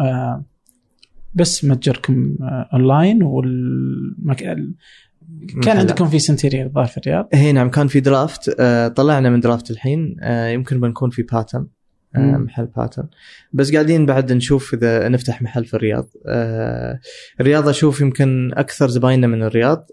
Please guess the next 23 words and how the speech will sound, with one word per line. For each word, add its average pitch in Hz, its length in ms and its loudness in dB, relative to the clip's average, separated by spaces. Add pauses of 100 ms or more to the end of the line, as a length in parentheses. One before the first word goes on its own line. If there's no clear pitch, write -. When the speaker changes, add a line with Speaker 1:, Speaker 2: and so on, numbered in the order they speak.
Speaker 2:
وأقل 120 1500 0
مكان 131 280 2
عندنا 117 200 2
تواجد. 110 460 -4 (220)
Speaker 1:
مم. 156 540 -2
Speaker 2:
فكان 120 1500 2
واضح 139 320 2
أن 127 100 4
التركيز 120 880 -2
كان 117 220 -2
في، 117 320 0 (500)
في - 60 -2
البحث 123 360 2
Speaker 1:
طيب - 100 4
كيف، 180 200 2
Speaker 2:
والرحلات 247 300 2
Speaker 1:
كيف 208 100 2
تجربة 202 240 2
Speaker 2:
وال- 147 100 0
Speaker 1:
ال-، 151 60 0
آه، 135 800 0
الشراء 139 380 0
بالموقع؟ 131 840 -2